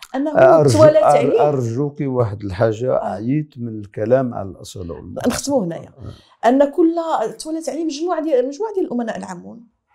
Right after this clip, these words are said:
Speaker 2: مم.
Speaker 1: أستاذ حسن العدي، أستاذ، آه، شيخ بيد الله، أستاذ مصطفى الباكوري، أستاذ إلياس عمري، الأستاذ،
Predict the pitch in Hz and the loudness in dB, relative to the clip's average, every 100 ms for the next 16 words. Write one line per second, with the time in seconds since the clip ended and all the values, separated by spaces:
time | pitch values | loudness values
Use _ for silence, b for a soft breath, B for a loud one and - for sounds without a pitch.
0 | _ 104 92 180 - 175 208 240 262 262 | _ -14 -10 -10 -10 -14 -14 -12 -12 -12
1 | 302 285 - 202 180 202 - 196 196 196 | -14 -12 -12 -12 -12 -10 -10 -10 -12 -14
2 | b b - 202 214 226 269 294 262 185 | b b -10 -8 -6 -6 -4 -4 -4 -6
3 | 175 175 208 220 247 254 311 302 247 - | -12 -12 -12 -12 -16 -14 -10 -10 -10 -14
4 | 196 196 208 208 247 269 302 302 220 190 | -14 -10 -10 -10 -12 -12 -12 -14 -14 -10
5 | 214 208 220 | -10 -8 -10